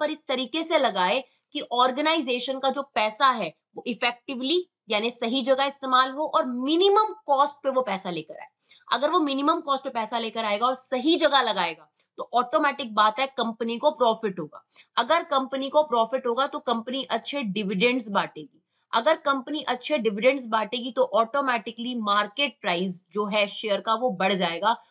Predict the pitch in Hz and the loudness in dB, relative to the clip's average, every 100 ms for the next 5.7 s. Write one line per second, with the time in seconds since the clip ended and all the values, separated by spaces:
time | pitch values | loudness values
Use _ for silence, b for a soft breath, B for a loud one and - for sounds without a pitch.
0 | b - 226 262 226 208 196 311 - 247 | b -2 0 2 2 2 0 -6 -2 -2
1 | 247 - 220 214 214 190 190 180 165 220 | -2 -4 -8 -4 -2 0 0 -2 2 0
2 | - - _ 208 208 302 - 226 - 226 | 0 -8 _ -4 0 2 2 -2 0 -2
3 | 233 214 202 226 214 190 196 220 196 190 | 0 0 0 2 2 0 0 -2 -2 -4
4 | 208 202 262 233 196 190 226 196 180 202 | -6 -6 -6 -4 -4 -6 -8 -8 -8 -6
5 | 294 262 185 180 180 240 | -4 -2 -2 -2 0 2